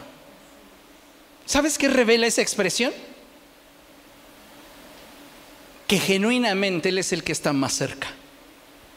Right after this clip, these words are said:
Y como está más cerca, ve con mayor claridad sus defectos. Cuando estás más cerca de la luz de Dios, te das cuenta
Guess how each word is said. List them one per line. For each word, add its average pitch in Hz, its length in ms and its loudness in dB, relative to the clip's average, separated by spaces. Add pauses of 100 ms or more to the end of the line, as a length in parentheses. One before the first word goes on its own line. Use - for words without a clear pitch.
(640)
Y 175 80 0
como 151 280 2
está 185 240 2
más 208 220 2
cerca, 151 460 -2 (680)
ve 180 260 2
con 170 200 0
mayor 147 460 0
claridad 180 540 -2
sus - 260 -4
defectos. - 800 -8 (3500)
Cuando 226 220 4
estás 285 260 0
más 262 180 0
cerca 196 440 0
de 165 100 2
la 175 140 0
luz 202 280 0
de 185 100 0
Dios, 165 300 0 (260)
te 220 120 -2
das 240 200 -2
cuenta 208 520 0